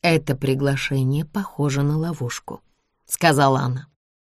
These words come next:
«Тоже можно сказать о большинстве браков». «Избавь меня от проявлений твоего остроумия, Ярви. Если король Николай знает,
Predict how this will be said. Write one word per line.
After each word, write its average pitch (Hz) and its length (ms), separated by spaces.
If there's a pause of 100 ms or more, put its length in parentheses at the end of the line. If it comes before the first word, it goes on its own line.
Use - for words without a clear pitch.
(340)
«Тоже 381 260
можно 143 400
сказать 143 540
о 160 60
большинстве 139 680
браков». 131 600 (1120)
«Избавь 156 560
меня 131 360 (380)
от 175 200
проявлений 160 640
твоего 139 600
остроумия, 135 680 (240)
Ярви. 160 460 (1400)
Если 165 560
король 151 460
Николай 143 520
знает, 143 600